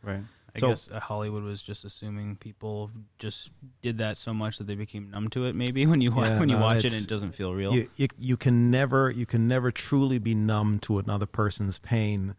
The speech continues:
Speaker 2: Yeah.
Speaker 3: uh, when, when you have to deal with it in that particular way. So it, it is something,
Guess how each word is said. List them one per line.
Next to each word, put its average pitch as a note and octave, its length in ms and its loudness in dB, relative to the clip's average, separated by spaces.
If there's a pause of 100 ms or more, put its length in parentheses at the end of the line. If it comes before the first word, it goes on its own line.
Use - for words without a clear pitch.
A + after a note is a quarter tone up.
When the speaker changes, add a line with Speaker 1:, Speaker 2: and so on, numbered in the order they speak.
(120)
Speaker 2:
Yeah. F2 80 -20 (260)
Speaker 3:
uh, G2+ 260 -2
when, G2+ 480 -2
when A2+ 200 2
you A#2 60 6
have C3+ 120 2
to A2+ 80 0
deal G#2+ 220 2
with G2+ 140 2
it G2 140 -2 (180)
in G2+ 100 -14
that G2 220 -6 (120)
particular G2 540 -4
way. G2 240 -2
So G2+ 200 -2
it, G2+ 120 -4
it B2 160 2
is D3 100 4
something, A#2 540 2